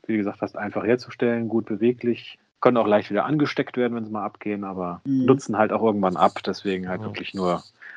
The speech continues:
Speaker 1: also ich kann mich erinnern, bei Beast Machines und so wurden Kugelgelenke teilweise auch für sehr große Figuren verwendet und die Figuren sind heute sowas von schlabberig und <laughs> überhaupt nicht mehr stehfähig, also das ist
Speaker 2: Mhm.
Speaker 3: Ja.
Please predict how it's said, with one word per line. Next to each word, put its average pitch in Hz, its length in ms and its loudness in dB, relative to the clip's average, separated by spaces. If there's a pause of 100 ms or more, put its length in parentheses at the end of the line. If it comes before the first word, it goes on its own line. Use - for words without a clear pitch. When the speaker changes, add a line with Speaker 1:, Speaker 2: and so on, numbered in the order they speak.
Speaker 1:
also 101 120 4
ich - 60 -4
kann 127 140 6
mich 107 100 4
erinnern, 104 280 0
bei 95 260 4
Beast 110 520 -6
Machines 110 320 -2
und 107 60 -4
so 104 160 0
wurden 104 220 2
Kugelgelenke 107 500 2
teilweise 104 400 4
auch 101 100 -4
für 104 140 -6
sehr 98 160 -4
große 107 340 0
Figuren 98 360 -6
verwendet 98 500 -2
und - 380 -16
die 95 160 0
Figuren 98 360 -2
sind 92 160 -6
heute 92 360 0 (400)
sowas 110 240 4
von 104 140 0
schlabberig 110 600 0
und - 380 -8
<laughs> - 480 2
überhaupt 110 340 2
nicht 107 160 -2
mehr 113 100 2
stehfähig, 123 720 2
also 104 180 -4
das 101 200 0
ist 95 220 4
Speaker 2:
Mhm. 123 80 2
Speaker 3:
Ja. - 40 -4